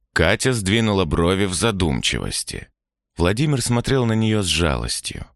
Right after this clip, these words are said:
Этот комочек, забившийся в угол с детским словарным запасом, казался ему безобидным созданием, которого лишний раз трогать нельзя, не то чтобы допрашивать. "Вить", сказал он,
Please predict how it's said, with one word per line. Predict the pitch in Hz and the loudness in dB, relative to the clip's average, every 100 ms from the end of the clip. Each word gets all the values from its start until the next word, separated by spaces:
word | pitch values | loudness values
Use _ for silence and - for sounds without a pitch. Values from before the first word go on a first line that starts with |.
| _ _ _ | _ _ _
Этот | 117 117 - | 0 0 2
комочек, | 107 110 110 85 | 2 2 2 0
забившийся | 76 85 92 87 82 - | 0 2 2 0 0 0
в | 82 87 | 0 0
угол | 95 76 67 | 0 0 -2
с | |
детским | 60 90 - 82 | 0 -2 -2 -4
словарным | 80 82 82 80 78 71 | 0 0 2 0 0 0
запасом, | 76 - 95 87 - - - _ _ | -2 0 0 0 -4 -8 -14 _ _
казался | - 101 123 - 117 | 0 2 2 2 2
ему | 110 | 2
безобидным | 95 101 107 98 131 135 | 0 0 0 0 0 0
созданием, | 123 123 110 101 80 62 58 57 | 0 -2 0 0 2 0 -4 -4
которого | - - 117 110 | -4 0 0 0
лишний | 110 113 107 | 0 0 0
раз | 107 110 - | 0 0 -2
трогать | - 131 127 80 73 | -2 -2 0 -2 -4
нельзя, | 76 67 62 58 53 - _ _ | -4 -2 -2 -4 -4 -8 _ _
не | 120 | -4
то | - 98 | 0 -2
чтобы | - - 69 | -2 -4 -2
допрашивать. | 82 - 85 - 64 55 - - _ _ _ _ _ _ _ _ _ _ _ _ - | 0 0 0 -2 -6 -10 -14 -18 _ _ _ _ _ _ _ _ _ _ _ _ -2
"Вить", | 98 104 - - _ _ _ _ _ | 0 0 -2 -14 _ _ _ _ _
сказал | - 80 69 64 62 | -4 0 0 0 0
он, | 65 - | 0 -4